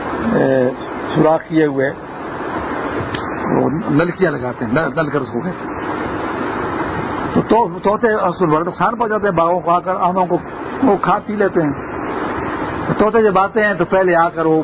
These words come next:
بڑے اونچے بانس لگے ہوئے، رسی لگی، ان پر بیٹھ جاتے ہیں تاکہ باغ کا جائزہ لیں، پھر کس جگہ حملہ کریں۔ تو نلکی لگی ہوتی ہے، جب اس پر بیٹھے تو رسی ہوتی ہے،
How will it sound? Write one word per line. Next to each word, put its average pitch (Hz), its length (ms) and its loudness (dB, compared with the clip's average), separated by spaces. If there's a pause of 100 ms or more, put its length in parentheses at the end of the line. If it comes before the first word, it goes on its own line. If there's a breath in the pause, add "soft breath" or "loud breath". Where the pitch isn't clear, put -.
(100)
بڑے 165 200 4
اونچے 160 260 2
بانس 151 260 2
لگے 151 180 0
ہوئے، 151 120 4
رسی 151 180 2
لگی، 151 220 2
ان 160 80 0
پر 139 140 0
بیٹھ 143 200 -2
جاتے - 320 -6
ہیں 85 260 -8 (1800)
تاکہ 151 260 2
باغ 160 260 2
کا 151 60 -6
جائزہ 156 280 0
لیں، 151 220 0
پھر 135 80 -2
کس 151 220 2
جگہ 147 180 2
حملہ 143 200 4
کریں۔ 127 300 0 (960)
تو 165 80 6
نلکی 185 280 4
لگی 196 200 0
ہوتی 220 140 4
ہے، 202 40 6
جب 185 100 4
اس 175 60 2
پر 165 60 6
بیٹھے 214 300 4
تو 170 160 0
رسی 240 180 4
ہوتی 190 260 4
ہے، 175 60 4